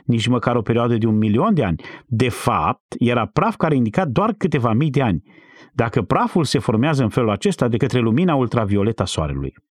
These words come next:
Un alt lucru interesant este despre petrolul care țâșnește atunci când rezervoarele de petrol sunt exploatate prin forare. Presiunea imensă din rezervor forțează petrolul să urce printr-un fel de geyser prin care iese.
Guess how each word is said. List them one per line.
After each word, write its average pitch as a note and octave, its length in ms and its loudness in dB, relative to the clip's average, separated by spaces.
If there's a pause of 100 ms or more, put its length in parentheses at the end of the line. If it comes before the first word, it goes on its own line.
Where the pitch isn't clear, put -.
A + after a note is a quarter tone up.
(640)
Un A#2 180 2
alt B2 180 2
lucru G3 200 0
interesant C3 540 0
este D3+ 240 0
despre A#2+ 320 -2
petrolul D#3 440 0
care B2 200 0
țâșnește A#2+ 520 0
atunci E3+ 240 0
când C3 260 0
rezervoarele C3+ 680 2
de C3 120 0
petrol E3+ 460 0 (220)
sunt - 280 0
exploatate C#3+ 720 -2
prin C#3 220 0
forare. A#2+ 520 0 (360)
Presiunea G3+ 500 0
imensă D#3+ 500 2
din B2+ 240 0
rezervor A2+ 520 0
forțează D3+ 500 0
petrolul E3 540 0 (320)
să - 200 0
urce F3+ 360 2
printr-un B2+ 340 0
fel F#3 240 0
de D3 140 0
geyser D3 440 0
prin C#3 180 0
care G#2+ 260 0
iese. C#3 280 -2